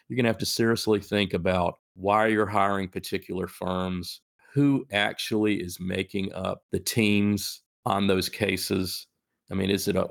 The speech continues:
partner in name only on the file? Uh, will the partner ever actually do the work? Are you gonna let the partner and an associate do the work?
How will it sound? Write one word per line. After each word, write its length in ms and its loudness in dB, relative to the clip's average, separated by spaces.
partner 500 0
in 200 0
name 260 2
only 500 0
on 280 -4
the 80 -2
file? 680 0
Uh, 80 -8
will 80 0
the 60 0
partner 380 0
ever 240 2
actually 360 -2
do 320 0
the 100 0
work? 540 -2
Are 100 4
you 100 4
gonna 200 2
let 280 2
the 100 -2
partner 600 0
and 240 2
an 80 2
associate 680 0
do 200 0
the 100 0
work? 380 0